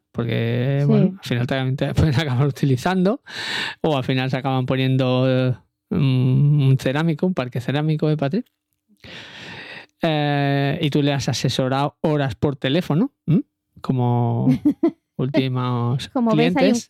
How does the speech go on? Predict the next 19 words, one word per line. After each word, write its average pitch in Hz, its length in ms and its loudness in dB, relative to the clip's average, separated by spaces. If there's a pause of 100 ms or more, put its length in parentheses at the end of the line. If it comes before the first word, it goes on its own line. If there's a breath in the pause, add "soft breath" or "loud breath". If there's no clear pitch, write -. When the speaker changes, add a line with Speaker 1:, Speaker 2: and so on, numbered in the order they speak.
Speaker 1:
¿eh? 151 80 0
Speaker 2:
como 247 200 2
veis, 277 160 0
hay 294 60 4
un 294 80 4
Speaker 1:
Horas, 240 160 0
Speaker 2:
caso 240 340 -2
Speaker 1:
horas, 147 440 0
Speaker 2:
reciente. - 160 -18 (220)
Speaker 1:
horas 226 420 0 (120)
hablando 196 500 2
con 170 280 2
una 196 280 6
clienta, 170 540 0
lo 139 140 0
siento, 143 260 -2
lo 139 80 2
debo 156 200 2
contar. 131 400 -4